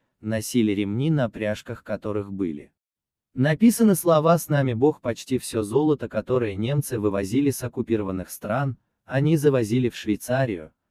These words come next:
но после войны Швейцария так ничего и не вернула разграбленным странам.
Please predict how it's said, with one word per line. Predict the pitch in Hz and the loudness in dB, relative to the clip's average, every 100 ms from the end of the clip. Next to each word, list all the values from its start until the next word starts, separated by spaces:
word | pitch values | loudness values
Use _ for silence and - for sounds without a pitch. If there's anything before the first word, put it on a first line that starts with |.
| - | -6
но | 117 117 | -4 0
после | 139 - 123 | 0 0 -2
войны | 101 101 104 | -2 -2 -4
Швейцария | - 104 95 123 139 131 | -4 -6 -4 0 0 0
так | 107 127 - | -4 -6 -2
ничего | 131 123 135 131 | -4 -2 0 2
и | 139 | 2
не | 127 | 0
вернула | 123 127 123 143 135 | 0 0 0 0 0
разграбленным | 117 101 101 101 95 90 87 | 0 -4 -2 -2 -2 -6 -6
странам. | - - 98 90 82 87 | -10 -8 -6 -6 -8 -12